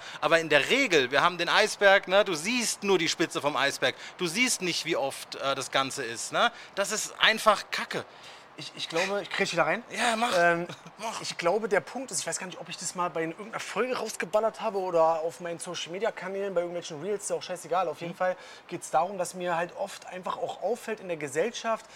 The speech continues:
Speaker 2: ja, dass, äh, Menschen irgendwas anfangen, jetzt mal ganz objektiv, nicht nur Vertrieb oder sowas, egal was, die fangen irgendwas an, irgendeine neue Tätigkeit und nach zwei Monaten sagen sie, „Hm, ja, das passt mir nicht so ganz,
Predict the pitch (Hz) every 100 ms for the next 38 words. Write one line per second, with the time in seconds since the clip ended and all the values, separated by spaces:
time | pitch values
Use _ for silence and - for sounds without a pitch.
0 | - - 190 170 - - 175 156 143 160
1 | 147 208 - 233 220 202 202 165 156 -
2 | 190 247 - 262 190 165 147 - 160 220
3 | 240 233 226 233 - 254 254 156 - 131
4 | 123 185 202 202 196 190 143 139 175 214
5 | 185 175 - - - 143 180 202 196 175
6 | 151 - 254 214 190 185 175 160 262 247
7 | - 233 226 - - 208 175 - 208 208
8 | 208 196 185 180 185 175 - - - 226
9 | 208 196 185 - 170 175 185 190 175 170